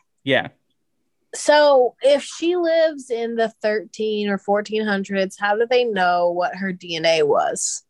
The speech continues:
Speaker 1: Um, this is kind of, like, a retrospective of what they recognize, but remember that the Order of Ancients was hunting people who had precursor D N A or Isu D N A.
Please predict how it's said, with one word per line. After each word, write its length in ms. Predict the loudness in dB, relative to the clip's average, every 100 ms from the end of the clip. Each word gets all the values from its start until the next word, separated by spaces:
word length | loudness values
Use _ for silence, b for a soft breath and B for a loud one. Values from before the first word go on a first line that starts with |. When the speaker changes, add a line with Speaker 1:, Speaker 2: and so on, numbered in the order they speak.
| _ _ _ _ _ _ _ b b b b _
Speaker 1:
Um, 480 | 0 2 2 2 -2 -4
this 220 | -2 0
is 140 | -2 -2
kind 180 | 0
of, 120 | 2 2
like, 160 | 2
a 60 | 0
retrospective 880 | -2 -8 -4 -4 -2 -4 -2 -2 -4
of 200 | -6 0
what 240 | -2 0
they 100 | -4
recognize, 1080 | -4 -8 -6 -8 -6 -4 -2 -2 -2 -4 -8
but 440 | 0 2 2 -2 -20 _ _ _ _ _ _ _ _ _ _ -2
remember 640 | 0 4 2 2 2 2
that 500 | 2 2 2 -2 -12 _ _ _ _ _ _ _ _ _ _ _
the 140 | -2 0
Order 440 | 2 0 2 0
of 80 | 0 -2
Ancients 560 | -2 0 0 -2 -2
was 140 | -8 -8
hunting 500 | -4 -2 -2 -4 -4
people 560 | -6 -8 -4 -6 -6
who 160 | -6 -6
had 500 | -4 -2 0 -2 -4 _ _ _ _ -8
precursor 640 | -4 -2 -2 -4 -2 -4
D 240 | -2 -2
N 120 | -2 0
A 240 | 0 0
or 120 | -2
Isu 420 | -2 -6 -4 -4 -4
D 180 | -4
N 80 | -2
A. 300 | 0 0 -2